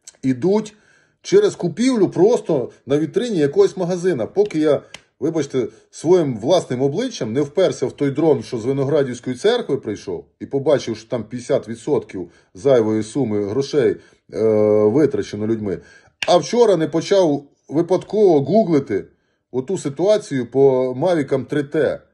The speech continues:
і вперся в ціну від двісті сімдесят п'ять тисяч до триста тридцять одної тисячі, шість, сім, вісім тисяч доларів в той момент, коли взяти його можна за три тисячі вісімсот євро. І,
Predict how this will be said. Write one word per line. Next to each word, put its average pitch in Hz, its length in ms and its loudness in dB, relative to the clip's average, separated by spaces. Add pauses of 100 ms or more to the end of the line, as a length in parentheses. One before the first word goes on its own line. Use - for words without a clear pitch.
(100)
і 117 60 -10
вперся 165 440 -4
в 131 80 -2
ціну 175 300 -2
від 127 200 -6
двісті 151 340 -10
сімдесят 139 520 -6 (720)
п'ять 214 300 2
тисяч 139 340 0
до 139 220 2
триста 151 400 -2
тридцять 139 340 -6
одної 139 280 -2
тисячі, 107 500 -8 (460)
шість, - 440 -8
сім, 135 340 -4
вісім 147 360 -2
тисяч 135 320 -6
доларів 131 400 2 (920)
в - 100 -20
той 175 260 6
момент, 170 520 -2 (720)
коли 143 260 4
взяти 214 380 2
його 208 180 4
можна 107 360 -2
за 110 120 -2
три 143 180 -2
тисячі 214 360 -10
вісімсот 165 440 -8
євро. 117 380 -4 (1400)
І, 123 1000 2